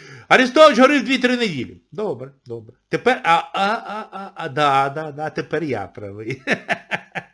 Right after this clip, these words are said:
А тепер інша ситуація. От чому, дійсно, скажімо так, тут не дев'яносто, п'ятдесят дев'ять. Тому що люди устали від війни, і навіть коли, е, Зеленський говорить, що війна закінчиться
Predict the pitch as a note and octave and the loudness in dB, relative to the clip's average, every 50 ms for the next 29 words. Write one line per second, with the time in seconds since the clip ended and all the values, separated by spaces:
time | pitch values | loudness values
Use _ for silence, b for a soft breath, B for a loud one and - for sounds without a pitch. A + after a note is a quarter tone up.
0 | _ _ _ _ _ _ B B B B B B B A#2+ B2+ - G3 F#3+ F#3+ D4+ | _ _ _ _ _ _ B B B B B B B -6 -2 -2 -2 2 4 4
1 | D#4+ D#4 - - C4 C4 A3+ - F3 E3 C#3 - D#3 C3 - C3+ B2 G#2+ F#2 - | 4 4 4 0 0 0 0 0 -2 -4 -6 -8 -10 -10 -6 -6 -6 -6 -6 -10
2 | _ - - _ b b b b b B2+ - - - A#3 C4+ D4 C#4+ A3+ E3+ B2 | _ -20 -20 _ b b b b b -10 -8 -4 -2 0 0 2 2 2 2 0
3 | F#2 F#2+ G2+ B2 F3+ G3 E3 - - B2+ A2+ - - D3+ C3 A#2+ C3+ B2+ C3 B2 | -2 -8 -8 -4 -2 -2 -2 -2 -6 -10 -10 -6 -4 -4 -4 -4 -4 -6 -6 -6
4 | - - B2+ G#2 - - C3 B2 A#2 C3 C3+ B2 C#3+ C#3+ D#3+ G#3 A#3 A3 - - | -4 -4 -6 -6 -8 -10 -12 -10 -8 -8 -6 -4 -4 -4 -4 -4 -4 -6 -6 -8
5 | C3 G#2+ - C3 B2 B2+ B2 - C3 A#2 G2 G2 E2 - _ _ b b b b | -12 -12 -12 -12 -12 -12 -12 -12 -12 -12 -12 -14 -14 -14 _ _ b b b b
6 | b b b - A#2+ D#3+ B3 B3 - - E3+ E3 A#3 B3 A3+ G3 C#3 - - E3 | b b b -12 -8 -6 -6 -4 -2 -2 -2 -2 -2 -6 -6 -6 -6 -4 -2 -2
7 | D#3+ D3+ C3+ A#2 A2 A#2+ A#2 G#2 F#2+ E2+ F#2 C#3 F#3 F#3+ - D3+ C#3 D#3+ F#3+ F#3+ | -2 -2 -2 -4 -6 -10 -10 -10 -12 -12 -14 -14 -16 -16 -16 -12 -8 -6 -6 -6
8 | - - - E3+ F3 G#3 G#3+ A#3+ F#4+ - _ _ _ _ - D3 D#3 D#3 D3+ D3 | -8 -8 -8 -6 -6 -4 -4 -6 -8 -10 _ _ _ _ -14 -10 -8 -6 -6 -6
9 | D3 C#3+ C#3+ C#3 C3+ C3 B2+ B2 B2 A#2 G#2 G2 G#2 G2 D#3 F#3+ G#3 - - - | -6 -6 -6 -6 -6 -6 -6 -6 -8 -10 -12 -10 -4 -2 0 0 0 -2 -4 -6
10 | C#3+ D3 D3 A2+ G2+ - - A2 A#2 C#3 D#3 E3+ F3+ D#3 A#2+ G2+ A#2 A#2 - F3 | -6 -4 -4 -6 -6 -10 -12 -12 -12 -10 -6 -2 -2 -2 -2 -4 -8 -12 -12 -10
11 | D3 A2+ - - - - - F#2+ | -10 -10 -12 -18 -20 -16 -16 -16